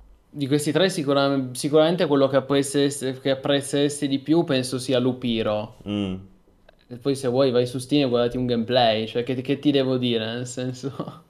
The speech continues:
Speaker 1: <laughs> dipende anche in chat quali gio-, quale gioco piacerà,
Speaker 2: Dovete
Speaker 1: cosa
Speaker 2: fare il
Speaker 1: piacerà.
Speaker 2: Toto Askzor sui giochi del passato, io adesso non ho la, la forza mentale di tirarli fuori.
Speaker 1: Eh.
Speaker 2: Possiamo, non so, anche perché ce ne sono talmente tanti.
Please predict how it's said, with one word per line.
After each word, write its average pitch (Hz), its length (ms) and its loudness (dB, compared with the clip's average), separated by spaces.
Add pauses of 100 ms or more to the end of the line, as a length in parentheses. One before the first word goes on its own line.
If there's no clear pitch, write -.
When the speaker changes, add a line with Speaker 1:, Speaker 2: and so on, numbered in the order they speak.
(480)
Speaker 1:
<laughs> - 360 -20
dipende 135 420 0
anche 147 220 2
in 143 120 2
chat 139 460 2
quali 135 280 4
gio-, 131 140 0
quale 135 200 0
gioco 139 220 -4
piacerà, 127 600 0
Speaker 2:
Dovete 117 320 4
Speaker 1:
cosa 127 120 6
Speaker 2:
fare 117 160 10
il 113 120 4
Speaker 1:
piacerà. 120 160 6
Speaker 2:
Toto 120 160 8
Askzor 107 600 4
sui 101 220 -4
giochi 101 280 0
del 95 180 0
passato, 87 640 2
io 92 180 4
adesso 95 360 0
non 87 200 0
ho 82 420 6
la, 87 220 4
la 87 100 2
forza 95 400 2
mentale 87 640 2
di 87 100 -6
tirarli 87 460 0
fuori. 82 580 -2 (2000)
Speaker 1:
Eh. 117 60 -20
Speaker 2:
Possiamo, 80 720 0
non 78 100 -4
so, 90 220 2
anche 76 340 -4
perché 78 240 -4
ce 80 80 -10
ne 80 100 -4
sono 80 220 -4
talmente 78 460 -6
tanti. 82 560 -2